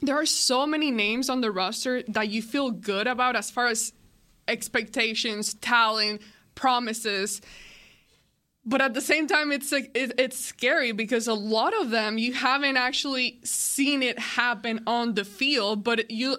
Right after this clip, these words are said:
it, there's just so much young talent, good things being spoke about, good things that we're looking forward to watching. But you truly don't know just yet how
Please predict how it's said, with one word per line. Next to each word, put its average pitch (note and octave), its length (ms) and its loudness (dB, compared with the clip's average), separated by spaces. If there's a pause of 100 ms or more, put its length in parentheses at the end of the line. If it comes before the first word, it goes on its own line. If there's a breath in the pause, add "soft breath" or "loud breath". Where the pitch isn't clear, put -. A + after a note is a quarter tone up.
it, A#3 300 -4
there's C#4 320 0
just D4 300 0
so B3+ 200 2
much C4 420 0
young G#3+ 400 -2
talent, G3+ 600 -2 (1000 loud breath)
good A#3+ 200 0
things C4+ 300 -2
being B3 260 -2
spoke A#3 420 -4
about, G#3+ 440 0 (500)
good A#3 220 -2
things C4 280 0
that A#3 180 2
we're A3 120 0
looking A#3 380 0
forward A#3+ 440 0
to A3 520 -2
watching. A3 920 -2 (500 loud breath)
But G#3 160 -2
you A3 200 0 (120)
truly C4 480 0
don't A3+ 460 -2
know G#3+ 480 0
just G3+ 420 -2
yet F#3+ 480 -2 (200)
how G#3+ 460 -2